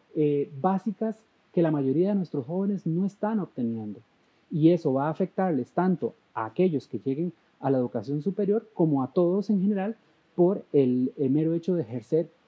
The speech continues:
una ciudadanía cada vez más mediada digitalmente.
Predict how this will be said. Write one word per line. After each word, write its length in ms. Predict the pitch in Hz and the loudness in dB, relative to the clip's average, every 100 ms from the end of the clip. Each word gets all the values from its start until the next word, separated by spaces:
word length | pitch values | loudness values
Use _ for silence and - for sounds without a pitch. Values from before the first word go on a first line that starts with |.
| - | -4
una 220 | 156 165 | 0 2
ciudadanía 540 | 160 180 185 185 185 | 2 0 0 -2 -2
cada 220 | 185 170 160 | -2 -2 -2
vez 180 | 165 | -2
más 160 | 160 160 | -2 0
mediada 420 | 160 151 139 139 | 0 -2 -4 -6
digitalmente. 600 | 131 113 120 120 110 101 | -10 -10 -8 -8 -8 -10